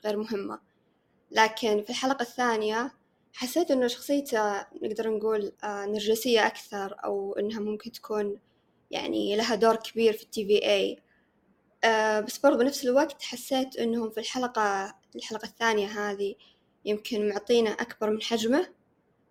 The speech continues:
آه، بس إنه يعني سبب اهتمامهم فيه إنه يعرف وين مكان سيلفي،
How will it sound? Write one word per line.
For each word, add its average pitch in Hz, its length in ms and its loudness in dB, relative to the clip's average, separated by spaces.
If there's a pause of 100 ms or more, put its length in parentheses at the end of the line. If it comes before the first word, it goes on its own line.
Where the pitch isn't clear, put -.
(220)
آه، 196 400 0 (360)
بس 233 280 2
إنه 220 220 2
يعني 202 800 2 (220)
سبب 233 360 4
اهتمامهم 240 440 2
فيه 262 260 4
إنه 226 320 2 (420)
يعرف 240 300 4 (260)
وين 220 220 2
مكان 208 440 -2
سيلفي، 214 520 -2